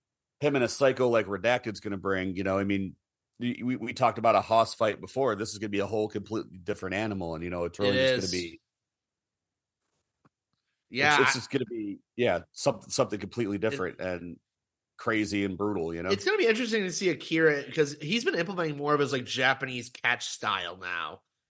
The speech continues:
Speaker 2: in some of
Speaker 1: Mm-hmm.
Speaker 2: these death matches. And it's interesting to see how his opponents react to that style, because some are like, "Oh, we're down with this," or, "Oh, crap, I've never seen this before." So,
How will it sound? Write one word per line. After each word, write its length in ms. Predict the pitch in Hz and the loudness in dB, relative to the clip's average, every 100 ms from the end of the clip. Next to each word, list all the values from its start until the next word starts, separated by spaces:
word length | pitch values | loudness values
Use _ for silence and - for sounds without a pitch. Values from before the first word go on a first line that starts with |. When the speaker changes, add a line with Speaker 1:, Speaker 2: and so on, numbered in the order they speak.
| - | -10
Speaker 2:
in 100 | 120 | -2
some 140 | - | 0
of 40 | 123 | 2
Speaker 1:
Mm-hmm. 60 | 127 | 0
Speaker 2:
these 140 | 107 | 0
death 240 | 120 120 | -2 -2
matches. 600 | 143 147 156 170 175 175 - - - - - | -2 -2 -2 0 0 0 -2 -14 -20 -20 2
And 100 | 175 | 4
it's 100 | 151 | 4
interesting 420 | 196 202 240 240 | 2 4 2 4
to 80 | 170 | 2
see 160 | - 170 | 4 6
how 200 | 156 143 | 6 4
his 140 | 135 | 0
opponents 460 | 127 - 139 131 120 | -4 -6 -4 -2 -4
react 760 | 113 110 107 107 - - - - _ _ _ _ - | -4 -2 0 0 -2 -6 -8 -10 _ _ _ _ -6
to 240 | 135 131 | -4 -2
that 240 | 120 104 | -2 0
style, 260 | - 120 117 | 0 0 -2
because 240 | 117 110 - | -2 -2 -2
some 360 | 147 156 156 _ _ _ | -2 -4 -8 _ _ _
are 120 | 131 131 | 0 2
like, 140 | 117 | 4
"Oh, 300 | 139 160 139 | 8 8 8
we're 140 | 127 143 | 4 2
down 380 | 120 139 175 | 4 4 4
with 120 | 143 131 | 2 -2
this," 220 | 123 - | -2 0
or, 220 | 120 120 | 0 2
"Oh, 220 | 131 147 | 4 2
crap, 360 | - - 131 113 | 0 -4 -2 -2
I've 120 | 127 | -4
never 180 | 139 107 | -4 -2
seen 280 | - 135 131 | -2 -2 -4
this 120 | 110 | -6
before." 440 | 107 104 113 101 | -8 -8 -6 -4
So, 400 | 101 - 107 104 | -4 -4 -6 -8